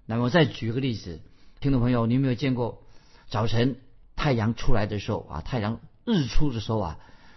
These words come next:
日出到了最后，耀眼的光芒啊会出现啊，旭日东升的时候，那慢慢的变成一个耀眼的光芒。你有这样的看过吗？我自己看过。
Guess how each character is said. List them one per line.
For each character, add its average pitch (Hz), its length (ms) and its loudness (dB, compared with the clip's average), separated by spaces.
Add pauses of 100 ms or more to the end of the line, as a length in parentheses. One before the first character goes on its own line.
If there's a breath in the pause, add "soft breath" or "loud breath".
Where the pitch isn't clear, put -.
(120)
日 202 140 0
出 156 280 0
到 170 180 0
了 151 100 2
最 180 180 4
后， - 260 2 (560 soft breath)
耀 226 320 6
眼 120 220 4
的 117 80 2
光 170 220 2
芒 113 300 0
啊 - 200 -12
会 143 200 0 (180)
出 143 180 8
现 139 280 0
啊， 76 260 -10 (100)
旭 151 480 -2
日 147 260 -4 (280)
东 160 220 4
升 151 240 2
的 120 120 0
时 127 160 -2
候， 131 280 0 (500 soft breath)
那 123 80 0
慢 147 200 4
慢 135 160 6
的 127 60 2
变 127 140 0
成 110 140 2
一 120 40 0
个 120 60 -2
耀 120 260 2
眼 98 160 -4
的 101 100 -4
光 120 200 0
芒。 92 240 -4
你 135 140 4
有 139 100 6
这 147 120 0
样 131 80 2
的 120 120 0 (220 loud breath)
看 147 220 0
过 120 120 -2
吗？ 110 220 -2 (420 soft breath)
我 135 120 4
自 160 160 4
己 120 60 -2
看 131 260 0
过。 113 300 -4